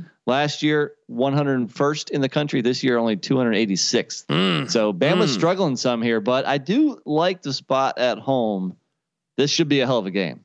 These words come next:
Speaker 2: Yeah, I can't wait to watch this one. Wonder what that line will be. I might take Bama plus the points. Uh,
Speaker 1: If
Speaker 2: Top
Speaker 1: Baylor's favor, it's not gonna be by much.
Speaker 2: By
Speaker 1: I mean,
Speaker 2: three?
Speaker 1: it's gonna
Speaker 2: What do you
Speaker 1: be,
Speaker 2: think?
Speaker 1: yeah, tops.
Speaker 2: Yeah.
Speaker 1: No more than that.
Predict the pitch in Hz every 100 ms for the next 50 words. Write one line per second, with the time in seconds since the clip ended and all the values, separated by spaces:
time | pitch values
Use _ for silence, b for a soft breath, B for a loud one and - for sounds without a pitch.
0 | _ 127 131 107 160 131 127 110 110 110
1 | 101 90 104 104 95 b b b 143 156
2 | 147 135 123 120 120 131 131 113 117 117
3 | 127 120 123 120 127 120 139 120 - -
4 | 139 127 - 147 B B B B B B
5 | B _ - 170 175 185 180 - _ _
6 | 202 226 220 254 277 202 156 - 190 190
7 | 127 127 123 - 156 143 131 110 92 98
8 | 87 76 80 101 139 170 143 156 170 190
9 | 233 226 - 143 156 190 104 175 123 113
10 | 92 85 76 - 139 98 - - - 139
11 | 135 120 120 101 85 87 64